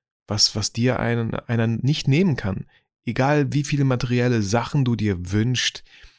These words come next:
am Ende bin ich mir ziemlich sicher, dass es die schönen Erfahrungen sind, die wir gemeinsam mit Menschen, die uns nahestehen, die wir lieb gewonnen haben, mit denen teilen. Ich,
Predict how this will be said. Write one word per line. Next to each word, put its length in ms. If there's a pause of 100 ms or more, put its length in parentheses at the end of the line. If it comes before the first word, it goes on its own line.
(540)
am 160
Ende 580
bin 180
ich 80
mir 120
ziemlich 280
sicher, 160
dass 220
es 80
die 340
schönen 400
Erfahrungen 840
sind, 400 (520)
die 280
wir 360
gemeinsam 600
mit 240
Menschen, 500
die 140
uns 480 (640)
nahestehen, 760
die 280
wir 140
lieb 280
gewonnen 500
haben, 540
mit 160
denen 180
teilen. 500
Ich, 100